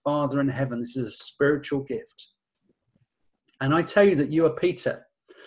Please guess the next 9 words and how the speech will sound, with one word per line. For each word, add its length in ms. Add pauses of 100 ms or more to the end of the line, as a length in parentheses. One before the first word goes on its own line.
(320)
and 100
on 120
this 200
rock 280
I 60
will 140
build 260
my 140
church, 600